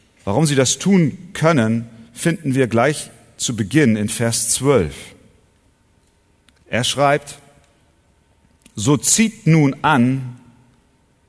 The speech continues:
als Gottes Auserwählte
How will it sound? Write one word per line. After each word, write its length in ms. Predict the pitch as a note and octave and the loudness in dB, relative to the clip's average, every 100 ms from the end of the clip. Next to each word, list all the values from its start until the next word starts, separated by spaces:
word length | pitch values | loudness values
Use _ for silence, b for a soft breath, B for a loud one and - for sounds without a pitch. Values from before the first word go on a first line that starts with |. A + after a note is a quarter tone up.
| _ _ - | _ _ 0
als 360 | C3 C3 - - - _ | 2 2 -4 -8 -20 _
Gottes 600 | - F#3 - F3 D3 - - - | 0 0 2 0 0 -4 -10 -4
Auserwählte 1040 | C3+ F#3+ - - D3 G#2+ G#2+ F#2+ E2+ D#2 | 0 2 2 0 -2 0 0 0 -2 -8